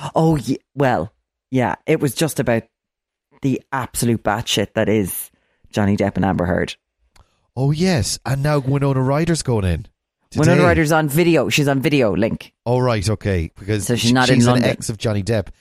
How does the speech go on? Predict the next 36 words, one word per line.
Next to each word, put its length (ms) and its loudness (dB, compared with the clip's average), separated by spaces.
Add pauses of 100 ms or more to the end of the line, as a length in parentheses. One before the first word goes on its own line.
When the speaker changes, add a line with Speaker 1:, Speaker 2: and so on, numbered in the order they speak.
(200)
Speaker 2:
and 120 -6
she's 200 -2
going 160 -4
to 80 -4
vouch 380 -4
for 140 -8
Johnny 260 -2
Depp 320 -4
that 100 -6
he 80 -2
didn't 300 -10
hit 200 -2
her 260 -2
and 80 -4
he 40 -4
wasn't 200 -2
Speaker 1:
She's 180 2
Speaker 2:
his 40 -4
Speaker 1:
vouching 280 0
for 60 2
Speaker 2:
her. 60 2
Speaker 1:
Johnny 260 0
Depp, 180 0
and 140 0
he's 180 -2
got, 400 -2
uh, 220 0
someone 320 0
from 140 0
the 120 0
Me 300 2
Too 280 2
movement 520 2
vouching 420 0
for 140 -2
him. 280 0